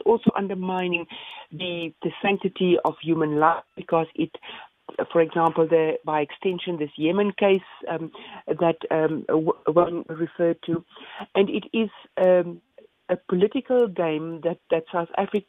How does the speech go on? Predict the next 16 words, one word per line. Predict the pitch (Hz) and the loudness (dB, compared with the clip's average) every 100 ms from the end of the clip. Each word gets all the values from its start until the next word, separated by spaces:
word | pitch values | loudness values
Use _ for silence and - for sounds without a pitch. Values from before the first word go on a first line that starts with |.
| - | -8
will | 175 165 170 165 | -12 -12 -10 -8
need | 180 190 190 | -4 -6 -6
to | 180 - | -10 -4
play | 175 165 165 156 151 | 2 4 4 0 2
very | 185 190 214 | 4 4 2
astutely. | 180 - - 180 - 123 - - - - - | -4 -8 -4 -4 -2 -6 -6 -14 -14 -14 -2
But | - 185 - _ - - | 2 2 0 _ -20 -8
we, | 170 202 - | -2 -2 -2
we | 180 196 - | 0 0 0
have | 214 240 - | 0 0 -2
a | - | -6
track | - - 196 - | -4 0 0 2
record | 156 156 - 160 156 | 0 2 2 0 0
that | 156 156 151 | -2 -2 -2
we | 170 165 - - - - - - | -2 -2 -6 -14 -20 -20 -20 -8
like | 160 190 | 0 4